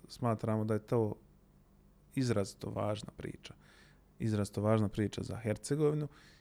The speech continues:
izrazito važna priča za Bosnu i Hercegovinu. I donijeli smo odluku da će taj Connecto biti tradicionalno zadnji tjedan u sedmom mjesecu.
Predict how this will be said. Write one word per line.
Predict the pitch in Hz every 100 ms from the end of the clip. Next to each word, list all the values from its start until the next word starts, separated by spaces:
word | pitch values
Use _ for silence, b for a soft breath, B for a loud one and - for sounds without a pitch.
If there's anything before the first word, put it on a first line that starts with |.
| B
izrazito | 131 131 127 -
važna | 123 131 135 127
priča | - 127 127 120
za | 117
Bosnu | 117 104 -
i | 110
Hercegovinu. | - - - - 147 - -
I | 101 107 - - - -
donijeli | 117 110 101
smo | - 147
odluku | 151 139 139
da | 139
će | 131 131
taj | 143 127 -
Connecto | - 123 - - B B B B B
biti | - 117 -
tradicionalno | - 123 110 107 104 101 98 101 - -
zadnji | 120 110 117
tjedan | - 147 131 120 - -
u | 139 143 -
sedmom | - - 104 95 98 107
mjesecu. | - - - -